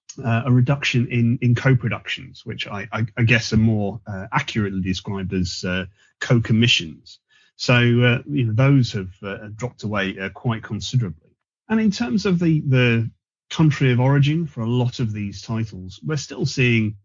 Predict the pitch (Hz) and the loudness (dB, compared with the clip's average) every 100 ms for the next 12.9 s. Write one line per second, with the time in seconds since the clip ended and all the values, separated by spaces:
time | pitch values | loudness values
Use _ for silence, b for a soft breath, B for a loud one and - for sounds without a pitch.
0 | - 110 131 175 180 156 117 113 131 120 | -6 0 4 6 6 6 4 2 2 0
1 | 113 - 127 117 113 117 117 107 107 113 | 0 -2 -2 -2 -2 -2 -2 -4 0 4
2 | 127 120 110 107 135 131 - 80 - - | 4 4 0 -4 -2 -4 -4 -12 -8 -2
3 | 113 110 b b b 113 117 117 117 127 | 0 0 b b b 0 4 4 4 4
4 | 123 120 120 117 117 104 107 117 117 - | 2 2 2 2 2 0 2 2 2 0
5 | 110 110 107 107 107 107 110 117 117 113 | 0 0 0 -4 -4 -4 -4 -4 -2 0
6 | 113 113 117 - 156 120 69 - _ B | 2 0 0 0 2 0 -2 -14 _ B
7 | B B - 127 127 143 - - 180 208 | B B 0 2 4 0 -2 2 2 4
8 | 139 123 139 131 123 120 139 131 135 120 | 2 2 4 4 2 0 0 0 2 0
9 | - 131 117 117 120 110 127 120 139 151 | 2 2 2 0 -2 -6 -2 0 2 0
10 | 92 - 101 120 120 123 - 117 117 117 | -2 -4 -4 2 2 2 0 0 2 4
11 | 156 151 92 - 98 107 127 180 143 117 | 2 0 -6 -8 -2 0 0 0 0 0
12 | 113 165 185 - 90 82 92 92 98 | 0 0 0 0 -6 -2 -2 0 -4